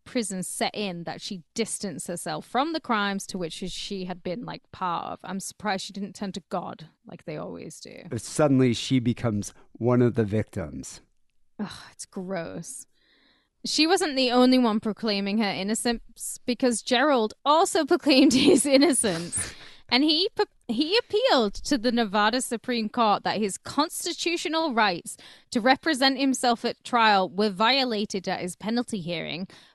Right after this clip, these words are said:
Speaker 1: By the way, he did represent himself, which allowed the learned prosecutors to catch him in countless inconsistencies.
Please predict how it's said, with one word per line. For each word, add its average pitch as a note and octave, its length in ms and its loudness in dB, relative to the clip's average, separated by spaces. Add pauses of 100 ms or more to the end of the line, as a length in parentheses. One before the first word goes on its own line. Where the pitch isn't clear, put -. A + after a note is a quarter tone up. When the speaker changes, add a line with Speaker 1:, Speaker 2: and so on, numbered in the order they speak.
(140)
Speaker 1:
By B3 180 8
the C4 100 6
way, B3+ 160 6
he B3+ 140 0
did A3 260 0
represent C4+ 460 -2
himself, D4+ 560 0 (340)
which G#3+ 340 2 (100)
allowed G#3 420 2
the F#3+ 100 2
learned F#3+ 640 0
prosecutors A3 680 -4
to - 100 -8
catch - 360 -6
him G3+ 140 -2
in E3+ 120 -8
countless A#3 520 -4
inconsistencies. F3 1080 -6